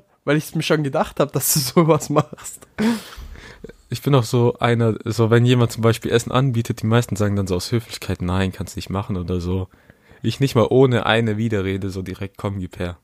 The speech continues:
Speaker 2: So,
Speaker 1: Er
Speaker 2: immer.
Speaker 1: sagt nicht mal was. Er streckt einfach
Speaker 2: Ich
Speaker 1: seine
Speaker 2: hab,
Speaker 1: Hand
Speaker 2: ich
Speaker 1: aus.
Speaker 2: Wenn die Leute anbieten, dann nehme ich an.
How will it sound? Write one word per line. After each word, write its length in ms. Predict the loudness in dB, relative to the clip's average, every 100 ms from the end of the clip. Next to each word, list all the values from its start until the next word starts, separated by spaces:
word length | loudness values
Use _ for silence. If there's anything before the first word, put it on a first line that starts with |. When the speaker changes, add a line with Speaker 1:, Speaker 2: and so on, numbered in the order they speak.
| _ _ _ _
Speaker 2:
So, 160 | _ -10
Speaker 1:
Er 120 | -6
Speaker 2:
immer. 160 | -2 2
Speaker 1:
sagt 260 | 2 2 2
nicht 160 | 2
mal 180 | 2 2
was. 320 | 2 -2 -12 _ _ _ _ _
Er 100 | -6
streckt 420 | -4 0 0 0 0
einfach 240 | 0 0
Speaker 2:
Ich 60 | 0
Speaker 1:
seine 220 | 0 2
Speaker 2:
hab, 60 |
Speaker 1:
Hand 260 | 2 2 0
Speaker 2:
ich 60 | 2
Speaker 1:
aus. 300 | 2 0 -6 -16 -20 -20 _ _ _ _ -20 _ _ _ _ _ _ _ _ _ _ _ -14 -8 -8 -10 -16 -20 _ 0 0 4
Speaker 2:
Wenn 120 | 2
die 80 | 2
Leute 260 | 2 2 2
anbieten, 480 | -2 -2 -4 -4 -2
dann 100 | 0
nehme 160 | 0
ich 140 | 0 0
an. 160 | 0